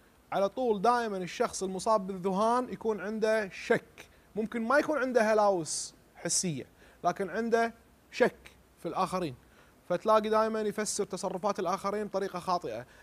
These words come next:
إن الناس هذول ما قاعدين يحترموني، قعدة هذا الشخص مو محترمة، معناتها قاعد يقلل من قيمتي،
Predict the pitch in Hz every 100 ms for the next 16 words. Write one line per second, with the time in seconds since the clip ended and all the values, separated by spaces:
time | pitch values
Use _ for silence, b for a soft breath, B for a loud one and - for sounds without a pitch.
0 | B 180 180 180 185 190 175 190 196 185
1 | 180 185 185 - 185 185 147 120 B B
2 | 180 180 180 185 180 - 190 170 - 185
3 | 190 196 185 - 190 185 185 180 156 143
4 | 156 165 185 175 165 175 190 190 190 185
5 | 202 165 120